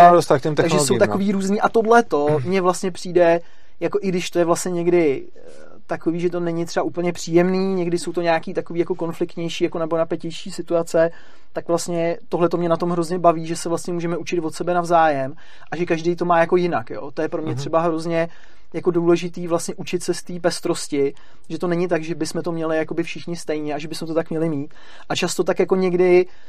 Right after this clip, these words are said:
Speaker 2: ty lidi tam s tím jako přijedou, jako že vlastně mají představu, aha, tak všichni jako jsme jako tady nějaký, jakože v uvozovkách alternativci, který prostě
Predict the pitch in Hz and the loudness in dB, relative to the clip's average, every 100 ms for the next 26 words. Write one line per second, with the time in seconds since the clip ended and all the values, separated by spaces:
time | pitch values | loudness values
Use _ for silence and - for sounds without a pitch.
0 | - - - 202 185 185 190 - 180 175 | -12 -12 4 8 8 8 4 0 -2 0
1 | - - 175 175 139 127 131 160 156 151 | 0 4 4 6 4 2 -2 -4 -4 -4
2 | 151 170 156 160 - - 160 156 160 160 | -6 -4 -4 -4 -6 -4 -2 0 2 2
3 | 156 156 - - 170 160 156 170 160 165 | 2 -2 -8 -8 -6 -4 -2 2 2 2
4 | - 160 156 156 165 160 165 - - - | -2 -2 -2 0 2 2 2 -4 -12 -12
5 | - 156 165 160 151 156 170 156 165 170 | -4 -2 0 2 2 2 0 0 0 -4
6 | 170 156 156 160 165 160 170 156 165 156 | -4 -4 -4 0 4 4 2 -2 -2 -2
7 | 160 160 - 160 156 - 156 156 156 - | -4 -6 -4 -2 -2 -4 -6 -6 -8 -6
8 | 165 160 | 0 2